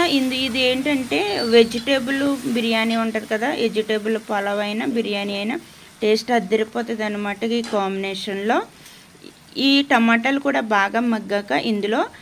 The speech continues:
అల్లము వెల్లుల్లి పేస్ట్ సరిపడా వేసుకోవాలి. ముందు వచ్చేసి పేస్ట్ రెడీ చేసుకున్నాను చూడండి, అందులో ఇది వేయలేదు నేను, ఇది ఆయిల్లోనే ఫ్రై చేసుకోవాలి. ఈ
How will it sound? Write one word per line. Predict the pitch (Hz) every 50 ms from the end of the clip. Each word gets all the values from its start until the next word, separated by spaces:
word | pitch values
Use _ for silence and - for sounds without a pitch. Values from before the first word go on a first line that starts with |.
| - - - - - -
అల్లము | 190 190 196 202 214 233 269 285 254
వెల్లుల్లి | 233 220 220 214 214 220 226 226 233
పేస్ట్ | 220 196 196 208 - - 285 277 -
సరిపడా | 240 208 196 190 - - 208 220 233 240 233
వేసుకోవాలి. | 220 214 220 - - - 190 185 185 185 196 247 359 453 - - - - - - - - - - - - - - - - - - - - - -
ముందు | 233 240 247 247 254 262 262 311
వచ్చేసి | 330 320 - 311 285 - 320 330 359 349 285 -
పేస్ట్ | - 277 247 262 240 - 247 254
రెడీ | 277 262 254 254 233 247
చేసుకున్నాను | 254 247 - - - 240 262 262 254 240
చూడండి, | 269 254 240 247 247 247 262 330 370 - 214
అందులో | 208 208 214 214 226 254 277
ఇది | 277 226 247 226
వేయలేదు | 220 214 220 226 240 247 240 226 214
నేను, | 208 208 220 294 453 480 - - - - - 208
ఇది | 226 226 226 208 208
ఆయిల్లోనే | 208 214 220 220 220 226 240 262 294 285 -
ఫ్రై | - 240 233 233 226
చేసుకోవాలి. | 226 226 214 - - - 202 196 196 214 226 330 466 480 - - - - - - -
ఈ | 240